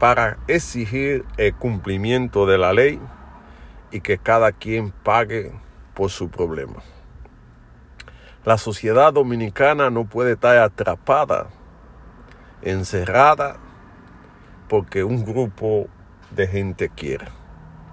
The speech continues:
La gente no puede salir a la calle. La gente no puede mandar sus hijos a la escuela.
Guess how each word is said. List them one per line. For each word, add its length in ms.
La 160
gente 600
no 280
puede 400
salir 360
a 40
la 140
calle. 440
La 180
gente 640
no 340
puede 360
mandar 380
sus 320
hijos 240
a 40
la 80
escuela. 440